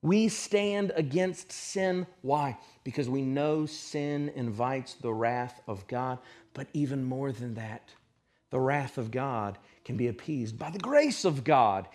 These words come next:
He's gracious. He's forgiving. If we will just accept the finished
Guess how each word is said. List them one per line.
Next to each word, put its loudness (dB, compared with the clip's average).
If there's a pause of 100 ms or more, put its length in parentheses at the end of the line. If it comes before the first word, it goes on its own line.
(140)
He's 0
gracious. 4 (200)
He's 2
forgiving. 6 (220)
If 4
we 6
will 8
just 4
accept 4
the 2
finished 4